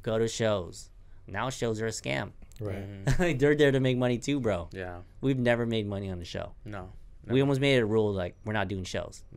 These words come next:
Speaker 3: Events or even, like, uh, magazine ads.
Speaker 2: Right.
Speaker 3: Like
Speaker 1: Oh,
Speaker 2: But,
Speaker 1: bro.
Speaker 2: but then at the shows, you have the guys who rent rooms and then go snipe the, the customers
Speaker 1: Yeah.
Speaker 2: from the show and then take 'em back to their
Speaker 1: Yes.
Speaker 2: rooms.
Speaker 3: Mm-hmm.
Speaker 1: Yes. Yes.
Speaker 3: Yeah.
Speaker 1: Oh my God.
Speaker 3: The only ideal thing to,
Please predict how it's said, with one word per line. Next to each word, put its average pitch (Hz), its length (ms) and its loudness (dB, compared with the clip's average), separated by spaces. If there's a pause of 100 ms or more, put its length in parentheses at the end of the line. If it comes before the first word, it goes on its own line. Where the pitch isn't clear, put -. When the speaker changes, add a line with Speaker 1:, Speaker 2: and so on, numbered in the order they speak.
(100)
Speaker 3:
Events 101 420 -8
or 107 80 -4
even, 107 280 -6
like, 92 220 -4
uh, 87 120 -8
magazine 92 460 -4
ads. 87 440 -10
Speaker 2:
Right. 107 240 -6 (280)
Speaker 3:
Like - 100 -2
Speaker 1:
Oh, 143 120 6
Speaker 2:
But, 151 100 -4
Speaker 1:
bro. 151 320 0
Speaker 2:
but 151 120 6
then 170 140 8
at 156 120 4
the 127 80 0
shows, 165 300 4
you 131 80 2
have 135 160 2
the 123 80 -2
guys 131 340 2
who 127 140 2
rent 123 320 2
rooms 131 540 0 (320)
and 123 120 -2
then 120 80 0
go 120 140 2
snipe 123 380 -2
the, 120 220 0
the 117 80 -4
customers 131 460 0
Speaker 1:
Yeah. 113 180 2
Speaker 2:
from 135 200 2
the 117 60 -2
show 139 340 4
and 120 80 0
then 117 60 -2
take 131 200 2
'em 120 80 0
back 123 180 2
to 127 100 0
their 117 100 -2
Speaker 1:
Yes. 117 60 -4
Speaker 2:
rooms. 120 360 0
Speaker 3:
Mm-hmm. 98 180 -6
Speaker 1:
Yes. - 500 -6 (520)
Yes. 87 600 -8
Speaker 3:
Yeah. 90 420 -10
Speaker 1:
Oh 95 60 -4
my 87 140 -6
God. 90 280 -4
Speaker 3:
The 107 40 -2
only 139 180 0
ideal 107 440 -2
thing 104 300 -8
to, 92 260 -4